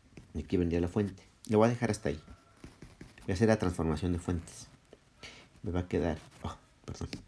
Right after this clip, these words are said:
Me va a quedar así. Me va a quedar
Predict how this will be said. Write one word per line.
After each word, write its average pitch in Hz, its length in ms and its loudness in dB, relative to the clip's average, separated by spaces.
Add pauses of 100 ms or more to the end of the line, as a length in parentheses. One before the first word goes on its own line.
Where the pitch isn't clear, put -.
(480)
Me 90 80 -4
va 82 100 2
a 85 60 -4
quedar 85 320 0 (100)
así. - 360 -4 (1900)
Me 95 140 2
va 87 100 2
a 90 80 -4
quedar 85 340 4